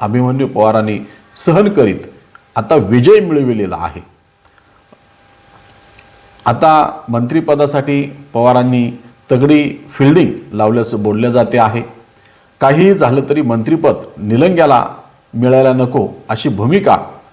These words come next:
त्रास घेतलेल्या झालेल्या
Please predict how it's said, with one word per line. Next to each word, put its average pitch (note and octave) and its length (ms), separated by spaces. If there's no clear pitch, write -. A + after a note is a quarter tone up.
त्रास C#3+ 280
घेतलेल्या A#2 560
झालेल्या G#2+ 480